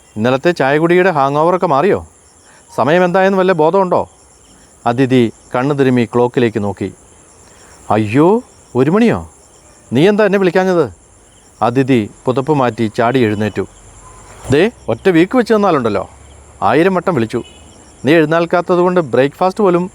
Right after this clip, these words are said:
ഞാൻ കഴിച്ചിട്ടില്ല," സാക്ഷി പരിഭവത്തോടെ പറഞ്ഞു. "സാരമില്ല, നമുക്ക് വിശദമായി ലഞ്ച് കഴിക്കാൻ പോവാം. ഞാനൊന്ന് ബ്രഷ് ചെയ്ത് വരാം." "ഏയ്, ഒരു ധൃതിയുമില്ല. ലഞ്ച് കഴിക്കാൻ ഇഷ്ടം പോലെ സമയമുണ്ട്.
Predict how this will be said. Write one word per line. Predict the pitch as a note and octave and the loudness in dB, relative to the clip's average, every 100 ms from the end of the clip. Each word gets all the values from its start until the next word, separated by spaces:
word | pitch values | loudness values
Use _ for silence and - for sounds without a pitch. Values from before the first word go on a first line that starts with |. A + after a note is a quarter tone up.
| - | -6
ഞാൻ | C3 | -2
കഴിച്ചിട്ടില്ല," | D3 C3 D#3 G#2+ F#2 - - - - - - - | -2 -2 -4 -4 -4 -8 -20 -20 -20 -20 -20 -8
സാക്ഷി | - B2 - A2+ F#2 - - | -4 -2 -2 -4 -6 -8 -2
പരിഭവത്തോടെ | B2+ B2+ C#3 B2 A#2+ A2 | -2 0 -2 0 -2 0
പറഞ്ഞു. | G#2 G#2 G2+ - - - - - - - - - - - - | -2 -2 -6 -12 -20 -20 -20 -20 -20 -20 -20 -20 -20 -20 -8
"സാരമില്ല, | - G#2 F#3 B2 B2+ - - - - | -2 2 2 2 -2 -6 -20 -20 -8
നമുക്ക് | B2 D3 | -4 0
വിശദമായി | D#3 C3 F3+ D3+ D3+ | 0 0 0 0 0
ലഞ്ച് | C3 C#3 | 0 0
കഴിക്കാൻ | D3 A#2 A#2 F#2+ | 0 0 -2 -4
പോവാം. | F#2 - - - - - - - - C#3 | -6 -10 -20 -20 -20 -20 -20 -20 -8 -4
ഞാനൊന്ന് | D3+ D3 | -2 0
ബ്രഷ് | C3+ C#3 | 0 0
ചെയ്ത് | G3 A2 | 2 2
വരാം." | G2 - - - - - - - - - - - - | 0 -6 -14 -20 -20 -20 -20 -20 -20 -20 -20 -8 0
"ഏയ്, | A2+ D3 E3+ D#3 - - | 2 2 2 -2 -8 -10
ഒരു | G#2 C3 | -6 -4
ധൃതിയുമില്ല. | D3+ B2+ E3 F3 C3+ C3 - - - - | -4 -2 0 0 -2 -4 -12 -20 -20 -6
ലഞ്ച് | G#2+ B2 G#3 | -2 2 2
കഴിക്കാൻ | D3+ B2+ C#3 | 2 0 -2
ഇഷ്ടം | A2+ - D#3 | -2 -4 -2
പോലെ | C#3 C#3 | 0 -2
സമയമുണ്ട്. | G#2 A#2 A2+ | -2 -2 -2